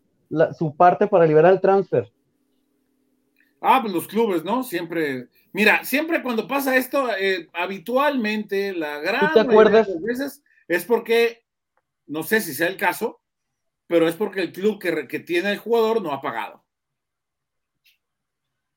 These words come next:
Speaker 1: ¿Sí te acuerdas que el Olimpia no lo quería soltar gratis? Quería dinero.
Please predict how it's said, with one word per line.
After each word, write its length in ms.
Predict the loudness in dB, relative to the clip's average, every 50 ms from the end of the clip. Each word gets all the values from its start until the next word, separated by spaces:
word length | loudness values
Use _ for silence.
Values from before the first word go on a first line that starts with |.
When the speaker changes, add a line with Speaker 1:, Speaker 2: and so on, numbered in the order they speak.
| _ _ _ _ _ _ -6
Speaker 1:
¿Sí 80 | -4 0
te 80 | 0
acuerdas 360 | 0 2 2 2 2 0 -2 0
que 100 | 0 2
el 60 | 4
Olimpia 460 | 4 4 4 2 0 0 0 2 2 4
no 100 | 4 4
lo 120 | 2 2
quería 240 | 2 2 2 2 2 0
soltar 400 | 0 -2 -4 0 0 0 0 2
gratis? 460 | 2 0 0 0 -4 -8 -8 _ _ _ _ _ _ _ _ _ 0
Quería 180 | 4 4 6 6
dinero. 400 | 4 4 4 2 2 2 -2